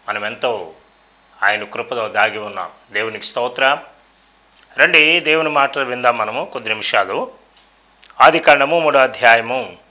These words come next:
ఎనిమిదో వచనాన్ని చదువుకుందాం. "చల్లపూటను ఆదామును అతని భార్యయు తోటలో సంచరించుచున్న దేవుడైన యెహోవా స్వరమును విని,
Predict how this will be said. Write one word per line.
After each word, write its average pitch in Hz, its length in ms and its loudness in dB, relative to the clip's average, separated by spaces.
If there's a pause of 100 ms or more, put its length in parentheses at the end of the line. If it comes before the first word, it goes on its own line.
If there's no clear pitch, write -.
(140)
ఎనిమిదో 165 320 2
వచనాన్ని 113 440 -4
చదువుకుందాం. 117 540 -10 (680)
"చల్లపూటను 139 800 4 (1000)
ఆదామును 151 560 8
అతని 135 260 2
భార్యయు 127 600 2 (800)
తోటలో 151 400 6
సంచరించుచున్న 127 840 -2
దేవుడైన 117 640 -4 (420)
యెహోవా 151 440 6
స్వరమును 117 520 0
విని, 117 260 -12